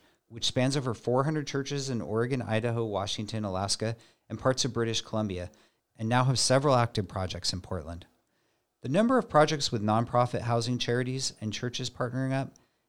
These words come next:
has had a significant increase since two thousand twenty-one. As affordable housing becomes harder to find, many churches with dwindling congregations find that their greatest community gift might be their real estate.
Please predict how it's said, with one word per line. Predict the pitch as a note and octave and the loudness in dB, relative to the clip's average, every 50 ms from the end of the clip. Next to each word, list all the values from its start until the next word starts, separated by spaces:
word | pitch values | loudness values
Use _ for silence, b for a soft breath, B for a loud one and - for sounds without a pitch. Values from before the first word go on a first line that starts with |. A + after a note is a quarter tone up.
| b b | b b
has | - A#2+ G#2+ | -4 2 4
had | B2+ B2 A#2+ | 6 6 6
a | A#2 G2+ | 4 2
significant | - - - A2 A2 C3+ D#3 - F#3+ - D#3 C#3 | 2 0 2 2 2 2 2 2 2 0 2 4
increase | C3 A#2+ - - B2+ A2+ G2+ - | 2 2 2 0 -2 0 0 -2
since | - G2 F#2 - | -4 -2 -4 -4
two | - - A2 | -4 -4 -4
thousand | G2+ - F#2+ F#2+ F2+ G2 F#2 | -2 0 -2 -2 -2 -4 -6
twenty-one. | - - G2 F#2 F2 E2+ E2 E2+ D#2+ D#2 E2 - _ _ _ _ b b b b b b b | -6 -6 -6 -6 -4 -6 -6 -8 -8 -10 -12 -16 _ _ _ _ b b b b b b b
As | A2+ A2+ | 0 2
affordable | A#2 A#2+ - C#3+ C3+ C3 B2+ C3 A2+ | 2 4 6 6 6 8 8 6 8
housing | A#2 B2 B2 B2 B2+ | 8 8 6 6 4
becomes | B2 A#2+ A#2 B2 A#2 G#2+ | 2 4 4 2 2 2
harder | - A#2 A#2+ A#2+ B2 A#2 | 2 2 4 4 4 2
to | A#2 | 0
find, | A2+ - A#2+ A#2+ B2 A#2+ A#2+ | 0 0 0 2 2 2 0
many | A#2+ B2+ C#3 D3 | 2 2 0 0
churches | D3 - - D#3 D#3 D#3+ - E3+ F3 - - | -2 -2 -4 -4 -4 -2 -4 -4 -4 -4 -4
with | C3 A2+ G#2+ | -6 -6 -4
dwindling | - A#2 A#2+ C3 D3+ D#3 D#3 D#3 | -2 -2 0 0 0 0 -2 -4
congregations | C#3 - D3 C#3+ C#3 C#3 C3 C3+ C#3 C#3 C3+ - D3+ D#3+ D#3 - - - | -2 -2 -4 -2 -2 -4 -4 -2 -2 -2 -2 -2 -4 -6 -6 -8 -14 0
find | - C3 C#3+ D#3 E3 | 4 6 6 6 6
that | E3 D#3 - | 4 4 2
their | C#3+ A#2 | 0 4
greatest | B2 C3+ D3 E3+ F#3 F3 - | 4 4 4 4 4 0 0
community | - F3 F3 E3+ E3 E3 D#3 D#3+ D3+ | 2 2 2 4 2 2 0 -2 -2
gift | B2+ D3 C#3 A2+ G2+ - - - | 2 2 2 2 2 -2 -6 -2
might | G#2+ G#2 G2+ | -2 -2 -2
be | - A2 G2+ | -2 -4 -2
their | G#2 G2+ | -2 -2
real | F#2+ F#2+ F#2+ F#2 | -2 -2 -4 -2
estate. | F#2 - - - F2+ E2+ - | -2 -2 -2 -2 -6 -10 -12